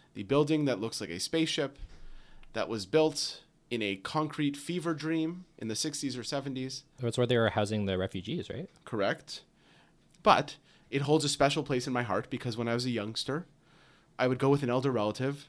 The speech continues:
Speaker 1: to watch the Montreal Expos
Speaker 2: Oh.
Speaker 1: play a baseball contest against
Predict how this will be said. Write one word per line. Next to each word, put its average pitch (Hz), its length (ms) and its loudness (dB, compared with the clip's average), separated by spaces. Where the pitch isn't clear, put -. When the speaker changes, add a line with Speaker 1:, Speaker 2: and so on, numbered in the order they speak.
Speaker 1:
to - 140 -4
watch 123 320 -2
the 120 280 -4
Montreal 151 460 0
Expos 113 720 -4
Speaker 2:
Oh. 131 340 -6
Speaker 1:
play 139 300 2
a 123 40 0
baseball 151 440 2
contest 113 580 -4
against 120 460 -4